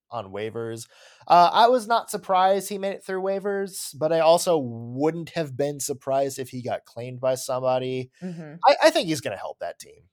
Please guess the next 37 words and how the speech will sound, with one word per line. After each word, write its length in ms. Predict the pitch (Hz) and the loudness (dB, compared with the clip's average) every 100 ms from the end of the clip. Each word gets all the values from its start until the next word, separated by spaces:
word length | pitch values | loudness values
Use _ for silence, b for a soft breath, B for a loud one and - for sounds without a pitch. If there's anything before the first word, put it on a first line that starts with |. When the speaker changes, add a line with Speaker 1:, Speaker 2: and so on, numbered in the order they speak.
| _ | _
Speaker 1:
and 160 | 117 120 | -10 -6
that, 120 | 143 | 0
that 140 | 175 | 0
team 200 | 175 170 | 0 -8
needs 160 | 139 120 | -8 -8
a 60 | |
lot 160 | 110 90 | -8 -8
of 80 | 85 | -10
help 160 | - - | -14 -12
right 180 | 85 - | -12 -12
now. 240 | 85 85 82 _ | -14 -14 -18 _
So, 420 | - 92 90 90 _ _ | -10 -8 -10 -12 _ _
yeah, 240 | 180 175 165 | -4 -2 -2
that's, 300 | 175 - - 165 | -8 -10 -6 -2
that's 180 | 170 | -2
where 140 | 151 113 | 0 0
I 80 | 98 | -2
stand 320 | - 101 92 | -6 -10 -12
on 120 | 90 | -12
that. 240 | 90 90 - _ _ b b b _ | -8 -8 -10 _ _ b b b _
Speaker 2:
Yeah, 140 | 240 233 | -6 -4
this 240 | 285 294 | -4 -4
one 160 | 339 311 | -6 -6
for 180 | 254 | -4
me 360 | 214 208 214 214 | -4 -2 -4 -6
is 420 | - 175 175 180 | -6 -6 -8 -8
like, 400 | 180 170 170 170 - | -8 -6 -8 -10 -8
um, 640 | 156 151 147 139 135 139 143 | -6 -6 -8 -10 -14 -16 -12
a 280 | - 147 135 - | -8 -8 -8 -8
Quaker 300 | 202 196 190 | -8 -6 -10
Steak 320 | - 180 175 | -6 -8 -6
and 140 | 175 | -8
Lube 180 | 165 151 | -6 -8
Louisiana 580 | 156 147 147 151 143 135 | -8 -8 -8 -10 -10 -10
liquor 440 | 127 120 - 110 | -8 -10 -8 -8
level 600 | 95 78 73 76 - - _ _ | -6 -8 -8 -10 -12 -18 _ _
take. 420 | - 80 - - | -12 -10 -12 -16